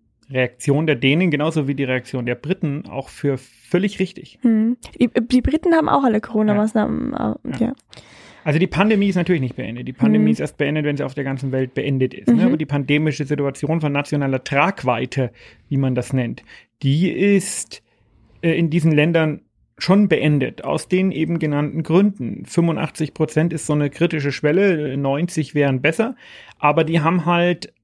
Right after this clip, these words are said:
Speaker 1: eine sehr hohe Impfquote, die haben eine sehr adherente Bevölkerung,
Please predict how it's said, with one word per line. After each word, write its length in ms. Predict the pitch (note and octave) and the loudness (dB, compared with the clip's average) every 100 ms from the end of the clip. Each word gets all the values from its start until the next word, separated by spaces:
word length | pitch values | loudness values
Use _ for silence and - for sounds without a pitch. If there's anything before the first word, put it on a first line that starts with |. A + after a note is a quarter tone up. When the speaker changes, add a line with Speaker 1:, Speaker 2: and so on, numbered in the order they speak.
| _ | _
Speaker 1:
eine 540 | D3+ D#3 E3 D#3+ D#3+ - | 0 2 2 2 2 -2
sehr 340 | D3 C#3 D#3+ D#3 | -4 2 2 4
hohe 220 | D#3+ D#3 | 2 2
Impfquote, 640 | G3+ G3 - - - - | 2 0 -6 -14 -12 -10
die 140 | C3+ C3+ | -6 -4
haben 100 | C3+ | -4
eine 240 | B2+ C#3 | -6 -6
sehr 220 | C#3 C#3+ | -6 -6
adherente 460 | C#3 D3+ C3+ C#3+ C#3+ | -4 -4 -2 -2 -2
Bevölkerung, 720 | C#3 C3 C#3+ D3+ E3+ E3+ G3+ | -4 0 0 0 -2 -2 -4